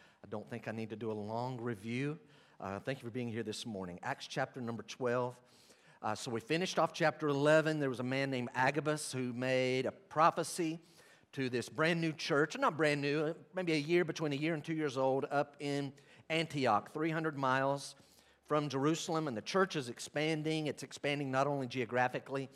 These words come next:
but in the kind of people. And so now Gentiles are fully brought into the church, and there's this Gentile church up in Antioch. And we're gonna come back to that in chapter thirteen, but now, uh,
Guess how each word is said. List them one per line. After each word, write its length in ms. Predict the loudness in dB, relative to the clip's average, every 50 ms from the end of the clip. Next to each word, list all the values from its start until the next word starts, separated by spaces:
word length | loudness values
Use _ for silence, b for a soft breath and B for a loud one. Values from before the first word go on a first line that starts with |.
| B B B B B B
but 80 | -4 -4
in 80 | -2 -2
the 80 | -2
kind 400 | -4 -4 0 2 2 2 2 0
of 120 | -4 -6 -6
people. 300 | -6 -6 -4 -4 -6 -8
And 80 | -6
so 140 | -4 -4 -4
now 180 | -2 -2 -2 -4
Gentiles 880 | -4 -4 -2 -2 -2 -2 -4 -2 0 2 2 2 2 0 -2 -4 -8 -16 B B B B B B
are 100 | -10 -8
fully 280 | -4 0 2 4 4 4
brought 260 | 4 4 4 4 4
into 200 | 0 -2 -2 -4
the 80 | -6
church, 600 | -6 -4 0 0 2 0 0 -2 -6 -10 -10 -12 B B B B B B B
and 340 | -8 -6 -4 -4 -4 -2 -2
there's 200 | -2 -2 -2 -2
this 180 | -4 -8 -8 -8
Gentile 500 | -6 -4 -4 -4 -4 -4 -6 -6 -6 -6
church 340 | -4 -4 -4 -4 -4 -6 -8 -8
up 160 | -8 -8 -8
in 100 | -8 -6
Antioch. 560 | -6 -6 -8 -8 -6 -6 -6 -6 -6 -10 -14 _ _ b b b b b b b b
And 280 | -6 -4 -2 -2 -2 -2
we're 60 | -2
gonna 180 | -2 -2 -2
come 280 | -4 -4 -4 -2 0 6
back 260 | 6 6 6 6 4
to 100 | 0 2
that 420 | 4 4 6 6 4 2 0 -4 -16 _ _ -8
in 260 | -4 -2 -2 -2 -2
chapter 360 | -2 0 0 0 0 0 -6 -8
thirteen, 840 | -2 0 0 0 0 -2 -8 -6 -4 -2 -2 -2 -2 -2 -4 -6 -8 -10 b b b b b b b
but 80 | -10 -8
now, 560 | -4 0 0 2 4 4 4 2 2 0 -2
uh, 260 | -2 0 0 0 0